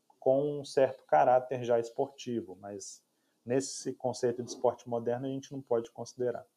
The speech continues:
tá? Então, outros esportes praticados, equitação, ginástica, dança, e também competições, eles já realizavam competições, né? Embora os, os gregos, né,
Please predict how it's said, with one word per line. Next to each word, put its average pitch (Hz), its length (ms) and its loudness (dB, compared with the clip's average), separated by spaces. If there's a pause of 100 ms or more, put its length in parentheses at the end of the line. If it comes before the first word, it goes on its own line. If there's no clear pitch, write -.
(160)
tá? 127 240 -6 (680)
Então, 135 280 2
outros 151 340 6
esportes 135 480 0
praticados, 127 680 -2
equitação, 123 1000 -4
ginástica, 120 880 -6
dança, 120 680 -4 (640)
e 185 220 -2
também 156 440 0
competições, 147 840 2
eles 110 320 -8
já 131 260 4
realizavam 127 720 0
competições, 123 1120 -6 (120)
né? 123 320 -8
Embora 110 380 0
os, - 340 -6 (420)
os 104 140 -16
gregos, 120 640 2
né, 120 340 -6